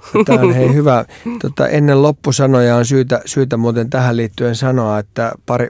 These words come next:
pari puffausta Kallion kirkon suhteen. Ensimmäinen kolmatta eli lauantaina maaliskuun ensimmäisenä päivänä on koko päivän Kallion kirkossa aamusta alkaen kirkkokansan raamattupäivä, jossa, jossa,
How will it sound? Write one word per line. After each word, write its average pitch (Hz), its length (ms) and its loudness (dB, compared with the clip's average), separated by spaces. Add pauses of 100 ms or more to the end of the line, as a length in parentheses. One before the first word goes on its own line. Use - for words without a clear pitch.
pari 127 220 -2
puffausta 120 600 -6
Kallion 117 420 -2
kirkon 120 400 -4
suhteen. 117 420 -6
Ensimmäinen 123 640 -2
kolmatta 123 560 -2
eli 113 100 -2
lauantaina 113 680 -2 (540)
maaliskuun 120 520 -2
ensimmäisenä 113 580 -2
päivänä 110 420 -2
on 110 160 -6
koko 123 380 -4 (720)
päivän 131 460 2
Kallion 120 480 0
kirkossa 123 680 -2 (240)
aamusta 123 500 -2
alkaen 117 640 -2 (120)
kirkkokansan 120 960 -4
raamattupäivä, 123 920 -2
jossa, 110 480 -6
jossa, 120 320 -8